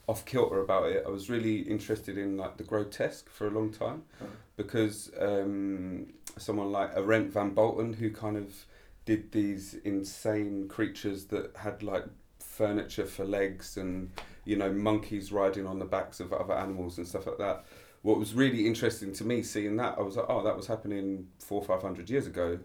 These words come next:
Speaker 1: Um, and that was actually accepted and normal. Uh, as things are now, I'm the dude that draws dicks and gets referred to as, like, "Oh, have you seen Superbad?" <laughs> And then the character in that who draws penises.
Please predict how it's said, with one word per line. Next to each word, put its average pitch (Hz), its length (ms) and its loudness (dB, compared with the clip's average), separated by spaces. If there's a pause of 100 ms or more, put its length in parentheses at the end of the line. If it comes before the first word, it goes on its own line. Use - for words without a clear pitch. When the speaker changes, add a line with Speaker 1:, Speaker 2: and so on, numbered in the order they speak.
(640)
Speaker 1:
Um, 90 480 -2
and 104 100 2
that 98 80 2
was 110 120 2
actually - 260 2
accepted - 420 0
and 101 100 2
normal. 104 460 2
Uh, 101 360 4 (380)
as 113 220 0
things 110 260 0
are 98 160 4
now, 110 380 4
I'm 104 420 0
the 107 100 -2
dude 107 280 0
that - 120 -8
draws 98 240 -6
dicks - 360 -4
and 92 140 -4
gets - 280 -4
referred 95 400 -2
to 92 280 -6
as, 87 160 -10
like, 101 180 -2
"Oh, 139 300 2
have 98 180 -8
you 135 160 -4
seen 135 180 -4
Superbad?" 147 760 -2
<laughs> - 20 2
And 104 120 0
then 104 280 2
the 101 100 4
character 101 440 4
in 101 140 2
that 95 200 2
who 101 120 2
draws 98 260 -2
penises. 104 520 0